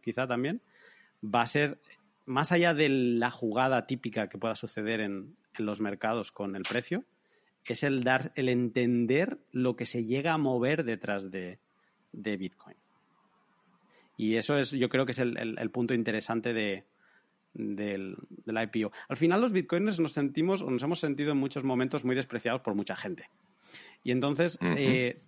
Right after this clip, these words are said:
Speaker 1: todas estas cosas, por eso luego viene un Michael Saylor y nos volvemos locos. Porque es como uno de los del otro lado se convierte en one of us.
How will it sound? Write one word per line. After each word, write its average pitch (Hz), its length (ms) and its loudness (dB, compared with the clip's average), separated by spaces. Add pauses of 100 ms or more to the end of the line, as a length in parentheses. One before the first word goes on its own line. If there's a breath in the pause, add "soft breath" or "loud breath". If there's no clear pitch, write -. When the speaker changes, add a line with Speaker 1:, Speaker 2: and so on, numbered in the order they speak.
Speaker 1:
todas 160 300 2
estas - 500 -2 (100)
cosas, 156 720 0 (240)
por 135 120 2
eso 170 140 4
luego 175 220 4
viene 143 180 4
un 131 80 6
Michael 131 320 4
Saylor 131 300 2
y 127 40 4
nos 113 120 2
volvemos 101 340 0
locos. - 380 -4 (480 loud breath)
Porque 110 240 0
es 110 100 -2
como 117 580 2
uno 147 260 4
de 151 120 4
los 131 160 4
del 117 160 4
otro 120 260 2
lado 123 460 4 (480)
se - 160 -2
convierte 113 540 2
en 110 200 4
one 107 140 4
of 95 120 0
us. - 340 -2